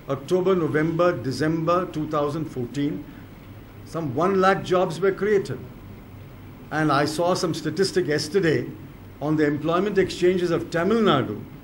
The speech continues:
there are eighty-five lakh people registered. Eighty-five lakh in a state where the population is about seven and a half crore.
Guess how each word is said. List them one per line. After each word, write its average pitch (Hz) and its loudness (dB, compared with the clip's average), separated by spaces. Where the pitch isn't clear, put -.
there 151 2
are 170 2
eighty-five 190 2
lakh 160 -2
people 165 -4
registered. 123 -4
Eighty-five 190 0
lakh 151 0
in 151 0
a 151 2
state 180 4
where 156 -2
the 151 0
population 170 2
is 143 -2
about 151 2
seven 156 -2
and 151 -2
a 143 2
half 143 -2
crore. 139 0